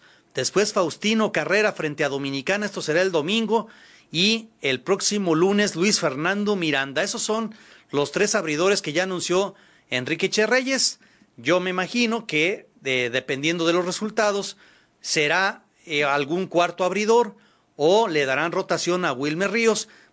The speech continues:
para que ya queden enfrentando a Dominicana, Puerto Rico y Venezuela, porque los próximos tres juegos, pues, también son competencias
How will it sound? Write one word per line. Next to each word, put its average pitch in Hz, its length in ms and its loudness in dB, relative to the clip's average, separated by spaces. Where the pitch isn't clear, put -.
para 143 280 0
que 139 140 -8
ya 185 180 0
queden 190 380 0
enfrentando 180 540 0
a 190 40 0
Dominicana, 147 720 -2
Puerto 147 300 -2
Rico 180 260 -2
y 190 40 4
Venezuela, 165 580 0
porque 139 240 -8
los 135 140 -4
próximos 202 420 -2
tres 202 160 0
juegos, 196 380 0
pues, 147 160 -2
también 156 260 -2
son 180 220 0
competencias 165 840 0